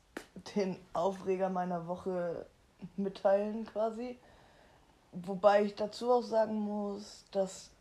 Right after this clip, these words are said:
das jetzt in letzter Zeit schon öfter vorgekommen ist und gestern war halt eigentlich nur so der Tropfen auf dem,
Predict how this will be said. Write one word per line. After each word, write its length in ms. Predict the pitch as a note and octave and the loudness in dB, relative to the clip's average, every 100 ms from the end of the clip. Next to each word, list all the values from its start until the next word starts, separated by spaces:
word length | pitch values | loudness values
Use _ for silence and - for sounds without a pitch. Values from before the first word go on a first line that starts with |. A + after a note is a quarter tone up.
| _ - | _ -8
das 280 | - F3+ - | -6 -6 -8
jetzt 340 | F3+ - - | -10 -10 -8
in 260 | F3+ F3+ F3 | -6 -4 -2
letzter 380 | F3+ F3+ F#3+ F3 | -4 -2 -6 -4
Zeit 240 | F#3+ F3 | -4 -4
schon 180 | - E3 | -6 -10
öfter 280 | - E3+ A3 | -10 -8 -8
vorgekommen 480 | G#3+ A#3 G#3 A#3 A3+ | -6 -6 -6 -4 -4
ist 100 | G#3 D#3 | -4 -8
und 100 | D3 | -8
gestern 360 | D3+ - E3 - - - - - _ _ _ _ | -8 -6 -8 -10 -18 -20 -20 -20 _ _ _ _
war 140 | F3 D#3+ | -10 -8
halt 140 | F3 | -6
eigentlich 360 | D#3 E3+ F3+ F#3+ | -6 -4 -6 -4
nur 100 | F3+ | -4
so 100 | E3+ | -2
der 140 | E3+ | -2
Tropfen 400 | E3+ - E3+ - | -4 -6 -10 -8
auf 160 | D#3+ D#3 | -10 -10
dem, 160 | F3 | -10